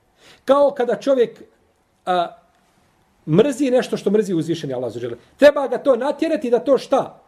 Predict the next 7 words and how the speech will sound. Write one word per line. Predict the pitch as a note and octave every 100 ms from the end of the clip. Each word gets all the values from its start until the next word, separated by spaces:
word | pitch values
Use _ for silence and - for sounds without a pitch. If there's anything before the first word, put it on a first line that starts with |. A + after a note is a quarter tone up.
| _ _ _ _ _ _ _ _ _ - -
Da | F#3+
ostavi. | G#3 G#3 - F#3+ C3+
Na | F3+
primjer, | - A#3 F#3+ D#3+ - _
čovjek | C4 A#3+ G#3+
mrzi | F#3 A3 G3+ B3
alkohol. | F#3 F3 F3 B2 G2+